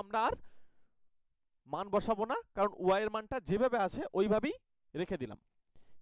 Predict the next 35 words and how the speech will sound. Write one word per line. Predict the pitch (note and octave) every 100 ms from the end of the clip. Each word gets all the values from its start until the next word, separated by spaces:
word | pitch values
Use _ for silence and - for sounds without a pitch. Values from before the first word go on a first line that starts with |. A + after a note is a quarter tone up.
| D3+
নিচেই | A3+ C#4 C4
চলে | B3+ A#3+ A#3
এসো, | B3 A3+ - _ D3
নিচে | F3 F#3+ G#3+ G#3
আমরা | A3 - F#3
এক্স | - -
এর | A3
মানটা | A3 G#3 G#3+
বসিয়ে | F#3 - A3+ G#3
দিচ্ছি। | - A3 A3 _ _ _ _ D#3
এক্স | E3 -
এর | A3
মান | G#3 G#3+
হচ্ছে | - A3
আমাদের | G3+ G3 F#3+ -
কে | F3+
ওয়ান | F#3 G#3+ G#3+
ওয়াই | G#3+ A#3 A4 _ - - - -
সঙ্গে | - A#3+ C4 A#3+
একটা | - G#3+ F#3+
ওয়াই। | A#2+ F#2+ - _ _ _ _ _ _ G#3+
দেখো, | A3+ G3 - - - - F#3
এইটুকু | A3+ C4 C#4+ C4
কাজ | A#3 -
কিন্তু | B3 B3
তোমরা | A#3 A#3 -
সকলেই | G3+ G#3+ A3+
করতে | F3 - C3+
পারবে | A2+ - - F#3+
আশা | F#3 -
করি। | A2 - _ _ _ - - - - -
তাই | G3+ B3+
যদি | C#4 C4+ D3+
হয়, | C#3+ E3+ - -
এর | -